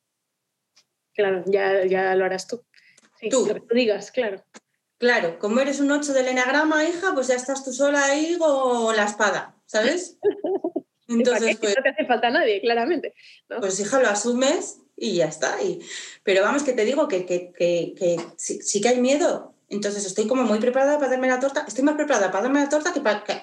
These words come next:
Speaker 2: para que todo, todo me dé la razón.
Speaker 1: Ya, tía. Mm, claro, entonces, bueno, tú dices, "Vale, pues bueno, pues voy a, pa-, o sea, bajar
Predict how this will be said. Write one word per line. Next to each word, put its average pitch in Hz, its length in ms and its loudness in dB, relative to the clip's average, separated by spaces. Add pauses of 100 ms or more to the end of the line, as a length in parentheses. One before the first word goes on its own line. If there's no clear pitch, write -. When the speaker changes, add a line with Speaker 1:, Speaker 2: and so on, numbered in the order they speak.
Speaker 2:
para 208 140 -2
que 202 60 -2
todo, 254 240 2
todo 294 200 2
me 277 100 4
dé 269 100 0
la 262 100 2
razón. 190 500 -6 (220)
Speaker 1:
Ya, 185 380 0
tía. 165 180 -10 (1120)
Mm, 220 580 2 (1080)
claro, 240 260 2
entonces, 233 380 2
bueno, 294 300 0
tú 247 140 -4
dices, 254 320 0
"Vale, 202 220 0
pues 226 160 -2
bueno, 196 280 0
pues 233 140 -2
voy 202 160 2
a, 196 200 0 (160)
pa-, 226 180 -2
o 214 40 0
sea, - 380 -2 (100)
bajar 233 800 0